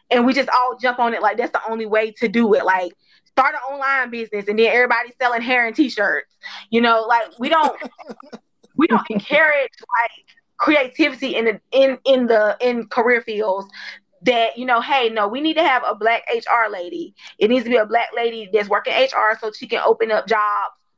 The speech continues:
Speaker 1: for," or a Black man that's in H R that, so he can open up jobs for other people that look like us. We need to have not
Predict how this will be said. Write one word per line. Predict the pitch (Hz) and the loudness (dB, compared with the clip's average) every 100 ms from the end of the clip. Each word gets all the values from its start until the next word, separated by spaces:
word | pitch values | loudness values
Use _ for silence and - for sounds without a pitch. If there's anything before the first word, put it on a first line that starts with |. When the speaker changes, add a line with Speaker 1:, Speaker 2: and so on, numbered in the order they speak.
| _ _ _ _ | _ _ _ _
Speaker 1:
for," | - 262 247 220 214 202 208 _ _ _ _ | 2 6 6 4 0 -6 -12 _ _ _ _
or | 254 | 4
a | 233 | 4
Black | 233 254 247 | 4 0 -2
man | 247 240 240 | -6 -6 -6
that's | 233 - - | -8 -4 2
in | 247 | 2
H | 247 247 247 | 4 2 2
R | 233 | 0
that, | 226 - | -2 -8
so | - | 0
he | 285 | 2
can | 339 262 | 4 2
open | 247 247 | 0 -2
up | 220 | -4
jobs | 214 226 220 208 | 0 0 0 -4
for | 247 - | -4 -2
other | 226 | -2
people | 226 254 220 | -4 -4 -2
that | 170 | 0
look | 226 | 0
like | 185 202 196 | 0 -4 -4
us. | 185 - - - | -6 -8 -16 -4
We | 202 | 2
need | 254 277 | 2 2
to | 277 | 2
have | 233 220 | 2 0
not | 233 | 0